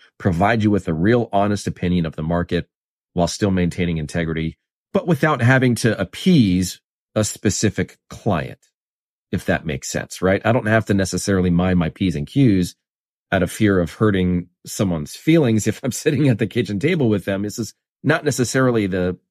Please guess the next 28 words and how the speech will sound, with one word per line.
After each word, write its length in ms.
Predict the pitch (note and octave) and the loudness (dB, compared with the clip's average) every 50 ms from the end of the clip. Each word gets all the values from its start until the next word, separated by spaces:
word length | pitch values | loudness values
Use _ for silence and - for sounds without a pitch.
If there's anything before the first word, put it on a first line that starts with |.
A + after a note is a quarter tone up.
| _ - | _ -8
you 100 | G2+ F2+ | -6 -6
know, 120 | E2+ E2 | -4 -4
demeanor 680 | E2 F2 - A2+ G#2 G#2+ B2 C3+ C#3+ C#3 B2 A2 G#2+ | -4 -4 -2 0 2 2 2 4 4 4 4 2 2
in 100 | G2+ G2 | 0 -2
which 220 | G2+ G2+ F#2+ - G2+ | -2 -2 -2 -2 0
I 80 | G2 | 0
would 160 | F#2 F2+ E2+ | 0 0 0
talk 260 | - G2+ G#2 A2 G#2+ - | -2 -2 -2 -2 -2 -2
with 100 | F#2+ - | -2 -2
somebody. 440 | - F#2+ F#2 G2 F#2+ F#2+ F2+ - _ _ _ _ _ _ _ - | -2 0 0 0 0 0 -2 -6 _ _ _ _ _ _ _ -12
Well, 140 | - - - | -8 -8 -4
kind 220 | - - A#2 F2 | -2 0 0 0
of 80 | C#2+ C#2 | 0 -2
is 160 | C#2 C#2 C2+ | -4 -6 -6
actually, 320 | C2+ C2 - - D2+ C#2 | -8 -8 -8 -8 -10 -8
but, 260 | C#2+ C#2+ G#2+ G#2 - _ _ _ _ _ _ _ _ _ - | -4 -2 -2 -2 -2 _ _ _ _ _ _ _ _ _ -12
uh, 80 | - - | -10 -8
'cause 120 | - G2 G#2+ | -4 -2 0
I'm 100 | G2 F2+ | 2 2
very 160 | F2+ F2+ F2 | 2 2 2
direct, 500 | D#2 F#2 E2+ F2 F2+ E2 D2+ C#2+ - - _ _ _ _ _ _ _ _ _ _ - | 2 0 0 0 0 0 -2 -4 -8 -14 _ _ _ _ _ _ _ _ _ _ -4
and 140 | F#2+ F2+ E2+ | -4 -2 -2
some 200 | - G2+ F#2+ F2+ | 0 0 0 2
like 200 | F2 F2 E2+ - | 2 0 0 -2
that, 260 | F#2+ F2 F2 F2 - _ _ | -2 -2 -2 -4 -6 _ _
some 260 | - - - E2 D#2 | -10 -6 -6 -4 -4
don't. 240 | D2 D2+ D2+ G2+ - _ - | -4 -6 -6 -8 -6 _ 0
But 280 | B2 A2+ A2+ - _ | 0 0 -2 -4 _